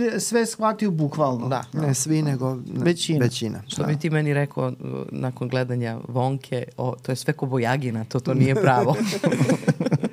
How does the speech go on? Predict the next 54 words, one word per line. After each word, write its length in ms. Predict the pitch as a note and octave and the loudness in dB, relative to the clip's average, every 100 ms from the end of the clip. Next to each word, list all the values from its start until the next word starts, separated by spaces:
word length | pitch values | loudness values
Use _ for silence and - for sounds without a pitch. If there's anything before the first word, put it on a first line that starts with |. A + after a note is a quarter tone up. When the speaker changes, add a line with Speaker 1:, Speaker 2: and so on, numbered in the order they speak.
| - A3+ - G#3 - | -4 -4 -6 -12 -4
Speaker 3:
E, 140 | C3+ | -2
ajde 240 | C3+ E3 G#3+ | 2 2 2
da 80 | G#3+ | 0
prođemo, 480 | G#3 A3 F#3+ D#3 | 2 0 0 -2
mi 140 | D#3+ F#3 | -2 -2
smo, 220 | F3+ E3+ - | -4 -8 -2
ovaj, 220 | D3+ D3 | 4 4
Speaker 1:
Moć 100 | D3+ | 4
Speaker 3:
to 80 | D3+ | 2
kao 100 | D#3+ | 2
Speaker 1:
filma. 140 | D3+ | 2
Speaker 3:
spremali 340 | D3 C#3+ F3+ E3+ | 2 0 0 0
se, 140 | - | -2
e, 40 | D3+ - C3 D3 | -6 -8 -4 -2
prođemo 420 | C#3+ D#3+ E3+ D#3+ | -2 0 0 0
kroz 180 | C3+ C#3 | -2 -2
neke 220 | C#3+ D3+ C#3+ | -2 -4 -6
stvari 300 | - C#3+ C#3+ | -2 0 0
koje 160 | C3 | -2
su 140 | A#2+ C#3 | -4 -2
nama 180 | C#3 | 0
manje 280 | C3 C3 C3 | 2 2 0
poznate 520 | B2 C3 B2+ A#2+ G2+ | 0 0 0 -2 -6
u 40 | G#2+ | -8
tvojoj 280 | - A2+ A2 | -4 -2 -2
karijeri, 480 | A2+ G#2+ G2+ A#2 | -4 -6 -4 -2
mislim, 300 | C#3+ A#2 A#2+ | -2 -2 -4
to 60 | A#2 | -6
je 60 | A2+ | -6
glumačka, 440 | A2 A#2+ D3+ - | -4 -4 -4 -8
pa 100 | A#2+ | -10
ćemo 160 | C3 A#2+ | -8 -6
se 100 | A#2+ | -4
vratiti 420 | A2 G#2+ B2 A#2+ | -6 -6 -8 -8
na 140 | G#2 | -8
ovo 180 | G#2 A2 | -8 -8
što 180 | - G#2+ | -10 -10
je 100 | G2 | -8
opšta-, 320 | A2 - - - | -10 -10 -14 -8
Ljubavni 380 | C3 C#3+ F3+ C3+ | -4 -2 -2 -2
zalogaj, 360 | D3 E3 C#3 | -2 -4 -6
šta 120 | B2 | -6
je 40 | D#3+ | -6
bilo 160 | C#3+ C3+ | -4 -6
sa 100 | - | -6
tom 160 | A#2+ | -8
serijom? 360 | A2 G2 E2+ A#2+ - _ _ | -6 -8 -8 -14 -18 _ _
Speaker 2:
To 120 | - | 0
je 160 | A#3 G#3+ | 0 0
i 220 | - E3 | 0 -2
tehnički 480 | D#3+ F3 E3 F#3+ - | 0 0 2 0 0
neispravna 520 | C#3+ C3 - - G2 | 2 2 0 -4 -4
serija 360 | - - - - | -4 -4 -2 0
Speaker 3:
Da. 160 | A2+ | 0